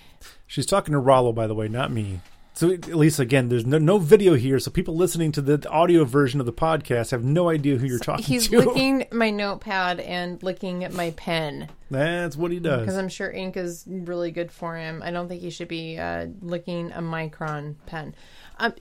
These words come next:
Speaker 2: I Googled, um, just out of curiosity, I Googled umbilical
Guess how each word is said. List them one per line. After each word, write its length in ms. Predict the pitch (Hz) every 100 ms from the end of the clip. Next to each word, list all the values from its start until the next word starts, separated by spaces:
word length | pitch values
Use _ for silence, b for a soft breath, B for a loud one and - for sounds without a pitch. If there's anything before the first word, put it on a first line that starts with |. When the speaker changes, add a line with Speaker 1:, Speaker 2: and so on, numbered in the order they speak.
| - -
Speaker 2:
I 160 | 247
Googled, 720 | 240 180 190 196 262 320 320 311 -
um, 420 | 233 233 240 226
just 160 | 214 233
out 120 | 220
of 80 | 202
curiosity, 720 | 185 170 160 170 - 226 220
I 200 | 175 165
Googled 540 | 170 160 170 196 226 220
umbilical 800 | 214 214 220 233 240 233 247